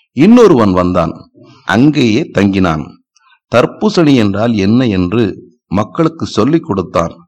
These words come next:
தர்பூசணி பயிரிட்டு பணம் சம்பாதிக்க பயிற்றுவித்தான்.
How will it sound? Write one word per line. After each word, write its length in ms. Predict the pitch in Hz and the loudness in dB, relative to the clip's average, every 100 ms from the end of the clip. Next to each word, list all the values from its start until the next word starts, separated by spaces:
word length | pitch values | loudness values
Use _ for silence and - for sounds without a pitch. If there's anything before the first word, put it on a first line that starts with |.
| _ _ _ _ _ | _ _ _ _ _
தர்பூசணி 640 | 98 110 - 226 165 123 - | -4 -2 -2 -2 2 0 0
பயிரிட்டு 680 | 98 117 110 - 117 95 - _ | 0 0 0 -2 -4 -4 -8 _
பணம் 300 | 107 147 202 | 0 0 0
சம்பாதிக்க 600 | - 117 110 104 101 92 | -2 0 0 -2 -4 -8
பயிற்றுவித்தான். 840 | 85 92 98 92 85 - 90 76 | -6 -8 -6 -8 -8 -4 -4 -4